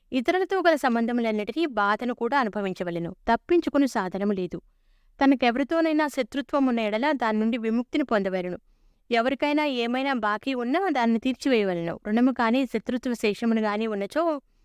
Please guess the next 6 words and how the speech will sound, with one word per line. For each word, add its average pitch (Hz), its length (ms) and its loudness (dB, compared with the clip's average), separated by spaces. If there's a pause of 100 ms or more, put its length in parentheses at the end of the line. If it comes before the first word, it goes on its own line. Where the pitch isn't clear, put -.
(380)
దానికి 240 340 2
తగిన 247 300 0
బాధ 226 260 0
పడవలెను. 175 520 -2 (1080)
ధనమునందు 277 600 4
పేరాస 247 440 0